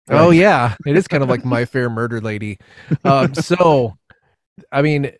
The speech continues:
Speaker 1: Dorian, you could join in on this, even though you weren't. We've, this is a weird one because it's the first time we've done one director twice, and they're two consecutive movies, and it's really early in the life of this podcast.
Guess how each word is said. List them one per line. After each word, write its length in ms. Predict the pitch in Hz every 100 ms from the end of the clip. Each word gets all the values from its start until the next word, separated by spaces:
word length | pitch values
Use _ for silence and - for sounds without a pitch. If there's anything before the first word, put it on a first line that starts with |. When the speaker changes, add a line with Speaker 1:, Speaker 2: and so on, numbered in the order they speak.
| 160
Speaker 1:
Dorian, 380 | 160 175 165 156
you 80 | 190
could 120 | 151
join 200 | 127 123
in 160 | 120
on 100 | 113
this, 240 | 113 117 127
even 240 | 120 120
though 140 | 117 117
you 160 | 117
weren't. 240 | 117 113 127
We've, 280 | 147 - - _ _
this 180 | - 165
is 140 | 196 165
a 80 |
weird 300 | 143 160 156
one 160 | 139 139
because 360 | 131 139 131 120
it's 120 | -
the 80 | 135
first 280 | 151 143
time 160 | 151 139
we've 140 | 127
done 220 | 127 131 123
one 160 | 127
director 420 | 123 120 117 113
twice, 480 | 104 123 113 107 - _ _ -
and 180 | 117 113
they're 160 | 110 -
two 160 | - 139
consecutive 560 | 123 - 131 120 113
movies, 580 | 117 120 110 107 98 - _ _ _ -
and 200 | 117 113
it's 140 | 113
really 340 | 123 147 139 147
early 320 | 160 131 113
in 60 | 110
the 80 | 113
life 280 | 117 110
of 60 | 113
this 120 | 110
podcast. 720 | - 123 123 113 104 95 -